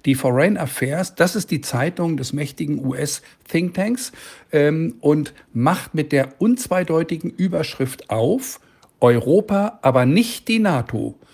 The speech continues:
sollte Truppen in die Ukraine schicken."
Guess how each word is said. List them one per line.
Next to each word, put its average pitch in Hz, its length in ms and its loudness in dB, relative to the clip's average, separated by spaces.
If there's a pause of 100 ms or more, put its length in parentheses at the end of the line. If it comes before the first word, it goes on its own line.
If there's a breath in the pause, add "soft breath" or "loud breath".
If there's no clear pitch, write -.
(240 soft breath)
sollte 131 440 2
Truppen 139 340 -2
in 120 160 -2
die 131 140 2
Ukraine 120 560 -2
schicken." - 400 -10